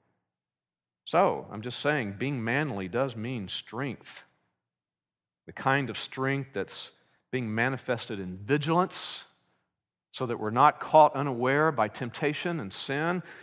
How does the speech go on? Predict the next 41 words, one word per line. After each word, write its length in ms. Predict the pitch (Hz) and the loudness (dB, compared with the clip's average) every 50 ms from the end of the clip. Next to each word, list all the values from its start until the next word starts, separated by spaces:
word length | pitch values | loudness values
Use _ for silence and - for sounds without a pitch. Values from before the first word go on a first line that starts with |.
| - - | -6 -6
It's 120 | - - | -6 -6
the 80 | - 117 | -6 -8
kind 320 | - - 151 151 151 131 | -2 2 2 2 2 0
of 80 | 113 - | -2 -6
strength 400 | - - - 143 151 160 151 - | -8 -6 -2 0 0 0 0 -2
that's 160 | 113 - - | -4 -4 -4
manifested 640 | 120 127 135 139 127 - 135 135 131 - - 123 113 | -4 -2 -2 -4 -2 0 2 2 2 0 -6 -6 -6
in 100 | 110 107 | -6 -6
determination 1040 | 104 95 - - - 139 127 123 107 104 110 120 151 160 - - 190 190 190 - - - - - | -8 -8 -10 -6 -4 -2 -2 -2 -2 -2 -2 -2 -2 -2 -2 -2 -2 -2 -2 -4 -6 -12 -12 -2
that 200 | - 127 123 - | 0 0 2 4
I'm 280 | 131 135 147 165 170 175 | 4 4 4 4 2 2
gonna 160 | 151 131 117 | 0 0 -2
take 320 | 107 - - 156 160 160 147 | -2 -4 0 0 0 0 0
a 60 | 110 | -4
stand 440 | - - - 143 135 147 151 160 - | -6 -6 -4 -2 -2 -2 -2 -2 -2
for 100 | 131 113 | -4 -4
what 280 | 104 104 131 143 131 | -2 2 0 0 0
is 160 | 117 98 - | 0 -6 -6
right 500 | 110 98 98 110 113 131 147 170 175 - - | -8 -4 0 4 4 6 6 4 2 -2 -4
and 220 | 113 107 104 104 | -6 -6 -4 -2
live 320 | 110 127 147 175 190 165 147 | 0 0 0 0 0 2 2
by 140 | 156 156 | 2 2
my 240 | 151 151 143 147 147 | 2 2 0 0 0
convictions. 880 | - - 139 123 117 139 156 - - - 151 127 101 90 - - - - _ _ _ _ _ _ _ _ _ _ _ _ _ _ _ _ - | -2 -4 -6 -4 -2 -4 -4 -4 -4 -6 -4 -6 -6 -8 -10 -12 -16 -16 _ _ _ _ _ _ _ _ _ _ _ _ _ _ _ _ -6
Convictions 580 | - 135 117 151 185 185 - - 214 190 151 | -6 -2 2 2 2 2 2 0 0 0 2
that 120 | 160 147 127 | 2 2 2
are 60 | 113 | 0
biblically 760 | 104 - 110 180 196 185 - 202 208 202 - 165 185 180 175 | -2 -2 2 2 2 2 4 0 0 0 0 0 0 0 2
informed. 760 | 165 156 139 - - - 147 135 117 98 85 78 76 78 - _ _ - - _ _ _ _ _ _ _ _ _ _ _ _ _ _ _ - | 0 -2 -4 -6 -2 -2 0 0 0 -2 -4 -6 -8 -12 -16 _ _ -20 -20 _ _ _ _ _ _ _ _ _ _ _ _ _ _ _ -14
There 160 | - 113 117 | -10 -4 0
are 240 | 127 139 139 135 120 | 2 4 4 4 2
those 300 | 104 110 104 98 95 - | 2 -2 -2 -2 -4 -6
situations 800 | - - 139 120 - 113 104 110 117 120 113 - 107 95 90 - | -6 -6 -8 -8 -6 -4 -2 0 0 0 -2 -4 -8 -8 -8 -8
where 120 | 92 92 | -10 -10
people 460 | - - - 123 117 - 104 90 85 | -10 -8 -10 -10 -8 -6 -6 -6 -4
have 300 | 85 - 113 95 - - | -4 -4 -6 -8 -8 -8
preferences 640 | - - - 139 135 - 110 98 95 - 95 87 92 | -6 0 0 0 0 0 -8 -10 -10 -10 -12 -10 -10
about 340 | 85 92 87 85 - - - | -4 -2 -2 -2 -2 -4 -8
things 400 | 95 90 90 90 95 95 - 95 | -8 -8 -6 -6 -8 -10 -10 -10
and 180 | 87 87 90 | -10 -10 -8
they've 300 | 92 90 85 85 - - | -6 -6 -6 -8 -10 -16